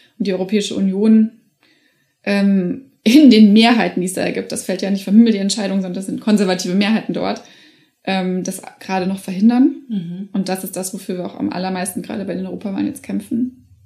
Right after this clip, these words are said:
Speaker 1: Und wir, aber auch ja natürlich Akteure wie Fridays for Future sagen, die nächste Europawahl ist auch einfach eine Klimawahl, weil die Menschen können entscheiden, sozusagen, finden sie es wichtig oder finden sie das nicht wichtig. Dann gibt's aber natürlich noch viele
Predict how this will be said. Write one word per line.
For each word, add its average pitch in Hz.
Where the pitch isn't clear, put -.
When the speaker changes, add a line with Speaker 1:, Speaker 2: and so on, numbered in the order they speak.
Speaker 1:
Und 180
wir, 190
aber -
auch -
ja 214
natürlich 190
Akteure 196
wie 196
Fridays 180
for 196
Future 202
sagen, 190
die 185
nächste 190
Europawahl 190
ist 180
auch -
einfach 185
eine 190
Klimawahl, 214
weil 190
die 180
Menschen 180
können 190
entscheiden, 185
sozusagen, 214
finden 208
sie 196
es 196
wichtig 220
oder 196
finden 233
sie 208
das 190
nicht -
wichtig. 240
Dann 190
gibt's 220
aber 214
natürlich 208
noch 208
viele 214